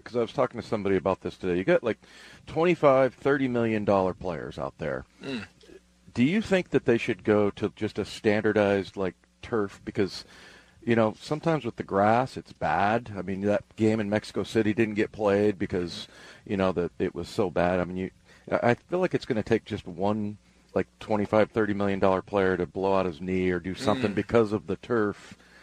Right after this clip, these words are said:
Speaker 1: Or do you like the fact that it's different and you got grass sometimes?
Speaker 2: Well, I mean, it's different. You just gotta adapt to it. It, but with the N F L P A,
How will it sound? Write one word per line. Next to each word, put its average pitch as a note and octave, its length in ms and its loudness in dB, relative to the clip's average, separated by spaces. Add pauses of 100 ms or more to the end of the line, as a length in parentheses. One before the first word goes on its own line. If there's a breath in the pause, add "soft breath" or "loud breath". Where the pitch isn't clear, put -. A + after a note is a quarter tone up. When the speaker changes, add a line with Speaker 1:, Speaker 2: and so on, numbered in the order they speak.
(180 loud breath)
Speaker 1:
Or B2+ 120 6
do B2 80 0
you D#3+ 160 6
like C#3 420 2
the A2 80 -4
fact G#2+ 360 2
that G#2+ 100 0
it's - 160 -10
different A2 520 -2
and F#2 140 -8
you F2+ 80 -8
got F2+ 220 -4
grass G2+ 340 2
sometimes? G2 840 -6
Speaker 2:
Well, G3 160 4
I G#3+ 60 0
mean, A3+ 180 0
it's A3+ 120 0
different. D#3 340 0
You F3+ 80 -6
just F#3 140 -6
gotta D3 240 2
adapt A2+ 360 2
to G#2+ 260 -10
it. - 100 -14
It, D#3+ 320 -2
but D3+ 280 0
with D#3 200 -8
the - 80 -4
N F3+ 100 -2
F G3 180 0
L E3 140 6
P D3+ 220 0
A, D3 180 2